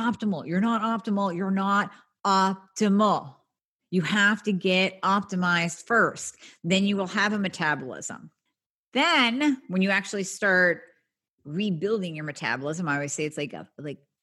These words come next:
starting a fire, right? Burning the leaves in the fall. You start the kindling, you get 'em going.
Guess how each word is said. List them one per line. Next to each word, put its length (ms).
starting 400
a 20
fire, 540
right? 220
Burning 340
the 100
leaves 360
in 100
the 80
fall. 480
You 60
start 220
the 60
kindling, 460
you 120
get 80
'em 100
going. 440